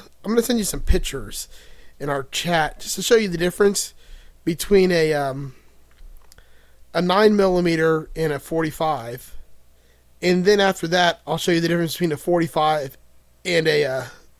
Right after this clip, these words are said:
and a point five oh. <laughs> 'Cause there, there's, there, there's quite a bit of difference. Now, a nine millimeter is what almost everybody carries. That's the standard.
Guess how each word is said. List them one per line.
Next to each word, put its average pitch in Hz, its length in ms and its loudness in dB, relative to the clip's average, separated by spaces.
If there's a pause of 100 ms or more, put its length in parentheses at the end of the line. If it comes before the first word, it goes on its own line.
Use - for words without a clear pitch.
(760)
and 147 140 -4
a 131 40 -4
point 175 400 -2
five 139 320 -4
oh. 147 380 -4
<laughs> - 40 -18 (920)
'Cause 226 220 8
there, 247 220 4
there's, 285 260 0 (140)
there, 277 220 -2 (180)
there's 320 180 -2
quite 277 400 2
a 208 60 4
bit 180 100 0
of 165 40 -4
difference. 156 260 -2
Now, 226 100 8
a 247 60 6
nine 302 260 6
millimeter 226 480 4
is 170 100 -2
what 170 240 0
almost 170 300 2
everybody 156 400 0
carries. 113 400 -10
That's 156 240 -4
the 147 160 -8
standard. 131 540 -4